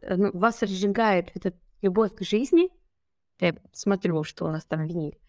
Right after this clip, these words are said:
<laughs> то, а, э, это приносит вам не стресс,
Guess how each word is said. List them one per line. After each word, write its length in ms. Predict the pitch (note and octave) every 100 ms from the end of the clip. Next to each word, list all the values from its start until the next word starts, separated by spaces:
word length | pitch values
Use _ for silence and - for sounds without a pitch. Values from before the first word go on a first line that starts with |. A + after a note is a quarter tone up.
| _ _
<laughs> 460 | F#3 - - F#3+ G3
то, 280 | A#3+ A#3+ E4 - - - -
а, 580 | - G3+ G3 F#3+ F3+ - - _ -
э, 80 | - _ _
это 240 | A#3 A#3+
приносит 460 | A#3+ B3 B3 B3 -
вам 180 | A3 A3
не 100 | A#3
стресс, 600 | - D4+ D4+ B4 -